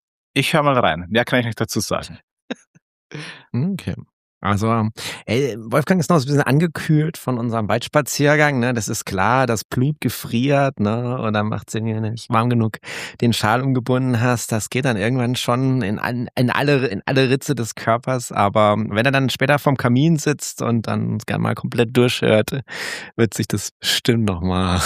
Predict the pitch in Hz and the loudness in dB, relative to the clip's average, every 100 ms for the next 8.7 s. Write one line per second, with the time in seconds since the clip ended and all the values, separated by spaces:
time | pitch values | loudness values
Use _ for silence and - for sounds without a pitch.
0 | - - 90 87 95 87 85 98 - - | -2 -4 2 2 2 0 -2 -6 -8 -8
1 | - - 98 - _ 104 101 107 - 87 | -4 -2 -2 -6 _ -4 -2 0 0 0
2 | 92 - _ _ _ _ _ - - 120 | -2 -8 _ _ _ _ _ -4 2 4
3 | 107 110 92 - - - - - - - | 4 0 -2 -4 -12 -10 -8 -8 -8 -2
4 | 143 165 135 135 139 139 131 101 139 139 | 2 2 4 4 4 2 0 0 2 2
5 | 131 - - 127 127 113 - - 233 - | 0 -2 0 2 4 2 0 0 -2 -4
6 | - - - - 185 147 127 _ - 131 | -10 -10 -8 -8 -8 -8 -10 _ -6 -2
7 | 123 113 - - 113 113 120 117 110 120 | 0 0 -2 0 0 0 0 2 2 2
8 | 139 165 - - 127 120 | 2 2 0 2 2 0